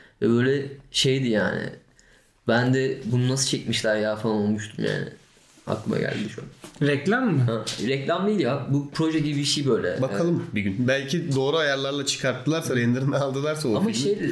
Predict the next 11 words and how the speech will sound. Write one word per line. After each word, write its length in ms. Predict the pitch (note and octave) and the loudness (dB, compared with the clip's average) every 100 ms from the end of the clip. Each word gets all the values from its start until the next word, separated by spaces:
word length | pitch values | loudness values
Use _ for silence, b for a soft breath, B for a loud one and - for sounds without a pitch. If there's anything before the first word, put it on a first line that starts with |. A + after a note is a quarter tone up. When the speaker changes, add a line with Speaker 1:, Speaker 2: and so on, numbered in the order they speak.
| - | 0
Speaker 1:
alakalı, 640 | C3 G#2 A2 A2 G2+ - | 0 0 -2 0 2 2
böyle 220 | A#2 C#3 C3+ | 2 2 0
hani 260 | A#2 G2+ - | -2 -2 -2
her 300 | C3 C#3+ D3+ | 0 0 0
şeye 480 | - C3+ G#2+ - | 0 2 0 -2
çok 200 | - A2 | -4 0
özen 320 | G#2+ G2+ G2+ F#2 | 2 2 0 0
göstermişler. 560 | F#2 G2 F#2+ - G2 | 0 -2 -6 -4 -4
Sesinden 760 | - G#2+ G#2 A2+ A2+ A2 A2+ A#2 - | -2 -2 0 0 0 0 0 -2 -2
hani, 380 | A2+ A2 G#2+ G#2+ - | 0 0 -2 -4 -8
e, 80 | - | -2